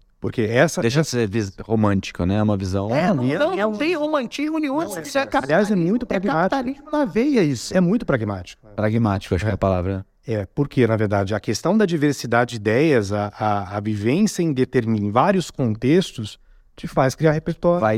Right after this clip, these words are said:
Speaker 2: vai tra-, fazer, de novo, todo mundo
Speaker 1: Exato.
Speaker 2: melhorar, né?
Speaker 1: É.
Speaker 2: No design, a gente fala muito sobre isso, né? Os pilares do design.
Speaker 1: Uhum.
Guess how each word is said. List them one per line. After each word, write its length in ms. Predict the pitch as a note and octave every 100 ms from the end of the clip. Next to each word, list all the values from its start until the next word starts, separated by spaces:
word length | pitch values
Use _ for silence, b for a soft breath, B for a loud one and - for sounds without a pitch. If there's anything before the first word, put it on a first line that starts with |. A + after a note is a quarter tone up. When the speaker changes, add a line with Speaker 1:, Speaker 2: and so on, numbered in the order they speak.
| D3 F#3
Speaker 2:
vai 240 | G#2 G#2+
tra-, 140 | - G#2
fazer, 320 | C#3 B2 C#3+ - _
de 120 | C3
novo, 160 | D#3 C#3
todo 280 | - C#3 C#3+
mundo 400 | C#3+ C3+ C#3 D3 -
Speaker 1:
Exato. 480 | E3 D#3 E3 E3+ A#2+
Speaker 2:
melhorar, 480 | B2+ B2+ B2+ G#2+ G2+
né? 300 | A2 A#2 C3+
Speaker 1:
É. 120 | B2 A2+
Speaker 2:
No 140 | B2+
design, 400 | C#3 A#2+ B2+ D3
a 40 | C#3
gente 160 | C#3
fala 180 | - C3+
muito 220 | C3 C#3
sobre 240 | - D#3 B2
isso, 180 | F#2+ G2+
né? 80 |
Os 100 | G#2+
pilares 480 | - A#2+ G#2+ A2+ B2
do 120 | A2+
design. 440 | G#2+ G#2 G#2 A2+ C#3 -
Speaker 1:
Uhum. 240 | C#3+ D3